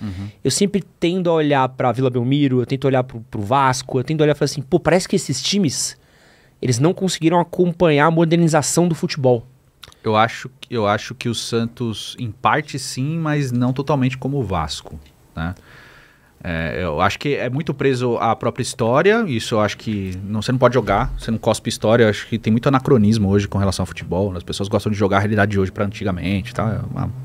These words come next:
Speaker 1: porcaria, muito difícil debater com gente assim. Eu acho que tem, é, um apego à própria história, que é complicado, porque você tem que saber valorizar a própria história e não ficar apegado a ela o tempo inteiro.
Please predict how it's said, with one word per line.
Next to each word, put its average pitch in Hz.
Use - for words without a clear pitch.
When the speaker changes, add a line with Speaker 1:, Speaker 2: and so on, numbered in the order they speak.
Speaker 1:
porcaria, 104
muito 107
difícil 117
debater 104
com 98
gente 98
assim. 101
Eu 107
acho 120
que -
tem, 123
é, 101
um 110
apego 127
à 135
própria 113
história, 123
que 127
é 117
complicado, 127
porque -
você 123
tem 127
que -
saber 117
valorizar 117
a 147
própria 139
história 127
e -
não 139
ficar 147
apegado 139
a 123
ela 117
o 127
tempo 131
inteiro. 90